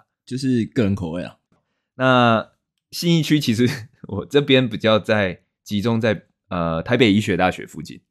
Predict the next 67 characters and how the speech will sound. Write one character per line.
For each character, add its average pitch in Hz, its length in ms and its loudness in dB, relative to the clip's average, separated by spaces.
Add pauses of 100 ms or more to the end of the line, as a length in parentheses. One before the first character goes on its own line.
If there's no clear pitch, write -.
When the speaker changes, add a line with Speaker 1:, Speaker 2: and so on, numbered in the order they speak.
Speaker 1:
OK。 90 280 -16 (440)
Speaker 2:
好， 95 140 -6
那 120 120 4
第 117 160 4
一 110 60 4
间 110 160 2
我 101 80 2
要 85 120 -2
推 87 220 -6
的 85 140 -4
是 87 360 -10 (260)
阿 104 220 2
明 85 300 -6
炒 - 320 -14
饭。 78 220 -10 (400)
Speaker 1:
哎 113 220 6
呦， 139 140 4 (300)
炒 98 240 -2
饭 117 240 2
路 107 180 4
线， 104 180 2
我， 92 160 -6
Speaker 2:
哎， 139 80 2
然 139 120 6
后 156 80 8
我 151 60 6
确 175 180 4
定 170 160 8
它 160 100 4
是 143 220 4
叫 139 220 2
阿 123 200 4
明 90 240 -4
炒 78 220 -10
饭。 85 280 -10
Speaker 1:
哎， - 80 -10 (120)
这 175 100 0
个 147 60 -4
功 135 180 4
课 139 160 6
可 117 380 4
以 - 20 10
做 151 240 4
足 107 160 4
一 120 80 10
点， 107 140 8
<laughs> 202 320 4
再， - 260 0
再 127 200 -4
来 113 80 2
推 113 320 2
吗？ 135 400 0
Speaker 2:
哦， 82 100 -8
叫 104 240 -4
阿 160 180 6
明 101 220 4
港 90 180 0
式 104 220 -6
热 101 160 0
炒。 - 240 -12
Speaker 1:
它 104 60 -4
在 104 300 0
哪 87 200 -10
一 95 60 -10
条 87 380 -14
路 92 180 -14
上？ 87 200 -16